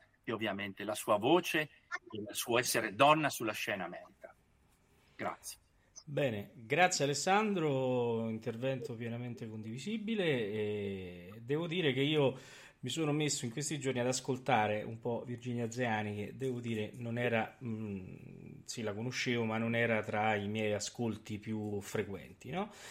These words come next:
Speaker 2: E, e la cosa che mi ha colpito, mi sono proprio messo dalla parte proprio del melomane, dell'ascoltatore, è che, eh, dal punto di vista anche vocale, a parte il colore di cui parlava Alessandro, di cui ha parlato anche Valerio, eh,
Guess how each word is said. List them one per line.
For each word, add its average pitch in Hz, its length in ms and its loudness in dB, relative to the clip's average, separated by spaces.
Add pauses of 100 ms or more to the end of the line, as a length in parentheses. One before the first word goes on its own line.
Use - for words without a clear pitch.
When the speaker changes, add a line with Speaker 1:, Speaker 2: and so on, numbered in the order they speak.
(340)
Speaker 2:
E, - 160 -2
e 160 1040 8
la 156 140 -2
cosa 208 220 2
che 139 100 6
mi 147 100 2
ha 135 60 8
colpito, 160 440 4
mi 123 80 0
sono 139 200 -2
proprio 160 200 2
messo 160 300 0
dalla 127 220 6
parte 143 320 2
proprio 127 240 0
del 113 160 0
melomane, 104 520 -2
dell'ascoltatore, 104 1200 -8
è 208 260 -2
che, 247 380 4
eh, 151 340 4
dal 147 120 0
punto 202 360 -8
di 156 200 -6
vista 208 320 0
anche 147 360 -2 (400)
vocale, 117 580 8
a 120 60 2
parte 156 320 0
il 110 80 -2
colore 127 480 2
di 110 200 -10
cui 110 120 -6
parlava 107 580 -4
Alessandro, 110 580 0
di 104 40 -6
cui 110 100 -6
ha - 20 -10
parlato 104 260 -4
anche 101 220 -6
Valerio, 104 480 0 (560)
eh, 104 720 -6